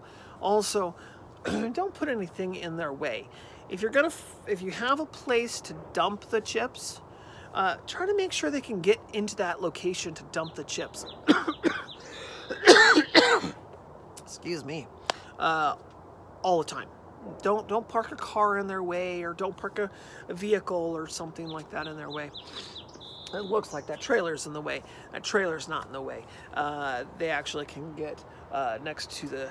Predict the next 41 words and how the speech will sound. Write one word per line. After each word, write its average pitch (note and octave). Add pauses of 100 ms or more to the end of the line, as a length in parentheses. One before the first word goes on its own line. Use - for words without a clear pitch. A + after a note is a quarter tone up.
(120)
the -
trailer. C#3 (1000)
But, E3 (540)
uh, D#3 (360)
make D#4+
sure G4
they G4
have C#4+
a A3
place G#3
where G3
they E3+
can E3
come F3
and D#3
dump. D3+
I-, -
if G#3+
you're E4
not G#3
home, G#3+ (520)
they G#3+
need C4
to B3
be A#3+
able G#3+
to F3+
get E3+ (160)
access F3+
to -
your F3
property D#3+
to C#3+
dump C#3
a C3+
load C#3
of C3+
wood C3
chips. B2+ (380)
So, D3 (100)
uh, C#3